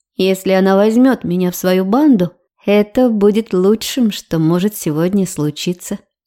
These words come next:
«Ладно», сдаюсь. Уже далеко не в первый и даже не сотый раз, но каждый раз себя за это ненавижу. Мы стартуем одновременно, и все дети на площадке за нами следят. Уж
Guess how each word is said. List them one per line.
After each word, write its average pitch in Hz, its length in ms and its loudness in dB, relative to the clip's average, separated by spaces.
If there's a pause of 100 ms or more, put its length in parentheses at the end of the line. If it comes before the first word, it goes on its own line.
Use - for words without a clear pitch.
(240)
«Ладно», 233 560 0 (320)
сдаюсь. 160 600 -4 (400)
Уже 214 320 2
далеко 240 420 0
не 170 160 2
в - 80 -18
первый 160 560 0
и - 20 -8
даже 196 400 0
не 190 260 2
сотый 190 460 -4
раз, 190 360 -4 (300)
но 190 200 2
каждый 247 520 0
раз 262 240 -2
себя 185 300 -2
за 175 140 -2
это 190 340 -6
ненавижу. 160 920 -4 (540)
Мы 208 260 2
стартуем 208 720 0
одновременно, 185 800 0 (260)
и 180 140 -2
все 202 240 -2
дети 247 320 0
на 185 140 0
площадке 185 640 -4
за 175 100 0
нами 208 240 2
следят. 175 600 -4 (340)
Уж 214 340 0